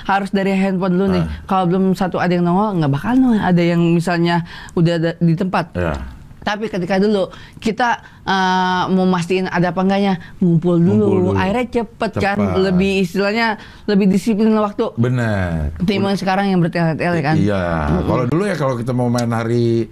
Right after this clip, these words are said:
Speaker 2: Selasa, janjiannya hari Senin. Udah nggak ketemu lagi, ketemu di tempat, eh, mainnya.
Speaker 1: Iya,
Speaker 2: Dan
Speaker 1: ketemu.
Speaker 2: pada datang semua.
Speaker 1: Mm-mm.
Speaker 2: Oke, kalau sekarang mah malah o-, O T W, O T W, bohong ternyata.
Speaker 1: Itu dia.
Speaker 2: Aduh, aduh, aduh, aduh. Iya,
Speaker 1: Ah.
Speaker 2: iya. Kembali ke masalah mobil tadi.
Speaker 1: Oh, iya.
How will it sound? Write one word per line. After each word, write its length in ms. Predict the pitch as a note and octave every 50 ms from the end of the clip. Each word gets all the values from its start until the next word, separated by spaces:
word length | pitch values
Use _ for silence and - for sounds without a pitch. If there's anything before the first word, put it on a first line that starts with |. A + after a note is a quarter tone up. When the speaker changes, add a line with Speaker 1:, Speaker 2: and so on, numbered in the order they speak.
| - - -
Speaker 2:
Selasa, 480 | - - A2+ A#2 G#2+ G#2 - F#3 F3
janjiannya 480 | - - A2 A2 G#2+ G#2+ B2 C#3 E3 E3+
hari 160 | D3+ B2 A#2
Senin. 480 | - A#2 B2 D3 D#3 C#3 A#2+ G#2+ F#2+ - - - -
Udah 240 | - F#3+ G#3 A3+ G#3
nggak 240 | F3+ D#3 C3+ B2+ D3
ketemu 140 | C#3 C3+ C3+
lagi, 180 | C3 C#3+ F3 G#3+ F#3+
ketemu 240 | - - A#2+ D#3
di 140 | F3+ D#3+ D3+ A#2
tempat, 280 | B2 A2 A2 A#2 A#2 - - - - - - - - - - -
eh, 140 | - A2+ A2
mainnya. 480 | - G#2+ A2+ C3+ D3+ D#3 D3 B2 A2
Speaker 1:
Iya, 320 | G#2 G#2+ A3+ A#3 A3+ G3+ F#3
Speaker 2:
Dan 160 | - B2+ D3+
Speaker 1:
ketemu. 80 | D#3 -
Speaker 2:
pada 160 | - A2 A2+
datang 320 | G#2+ A#2 C#3 C#3 C#3+ C#3
semua. 480 | B2 A#2+ B2+ C#3+ D#3+ D#3 C#3 B2 A2+ G#2+
Speaker 1:
Mm-mm. 800 | G2+ A3+ G#3 G#3 A3+ A3 G#3 G3+ G3 G3 F#3+ F#3 F#3 F3+ E3 D#3+ - - -
Speaker 2:
Oke, 80 | - F2
kalau 160 | F2 F#2 F#2+
sekarang 320 | F#2+ G2+ A2 A#2+ D3 E3+
mah 160 | F3+ D#3 A#2+
malah 240 | A2 G#2+ G#2 G#2 G#2+
o-, 240 | F#2+ F#2+ F#2 - F#2+
O 20 |
T 140 | G2 E2+ A2+
W, 160 | B2 D3 C#3
O 80 | A2+ G#2+
T 80 | G2+ B2+
W, 160 | C3+ C#3 A#2+
bohong 400 | B2+ C#3+ C3+ G#2+ G2 F#2+ F#2+ F#2+
ternyata. 560 | F2 F2 F2 F2 F2 D#2+ - E2 D2+ D2 - - - - - - - - - - - -
Speaker 1:
Itu 240 | - G3 F3 E3+ E3
dia. 560 | D#3+ F3 E3+ D#3 D#3 D3 C3+ B2 B2 B2 A2 -
Speaker 2:
Aduh, 400 | G2+ F2 E2+ E2 F2 E2+ E2+ E2
aduh, 320 | D#2+ D2+ D#2+ D#2 D#2 D2+ D2+
aduh, 320 | D2 C#2 D2+ D2 D2 D2
aduh. 400 | C#2+ C2 D2+ D2+ - - A#1+ D2
Iya, 160 | D#2 D#2 D#2+
Speaker 1:
Ah. 80 | D2+ -
Speaker 2:
iya. 240 | - D3 - - -
Kembali 380 | - - G#3 G#3+ G#3+ G#3 G#3 A3+
ke 80 | G#3+
masalah 400 | F#3+ F3 E3 - D#3+ D3 C#3+ C#3
mobil 240 | C#3 C3 A2+ A#2 A#2
tadi. 320 | G#2+ F#2+ F2+ E2+ F2 F2+ F2+
Speaker 1:
Oh, 320 | - A3 - B3+ A3+ A#3
iya. 320 | G#3 G#3 A3 F#3+ D#3 -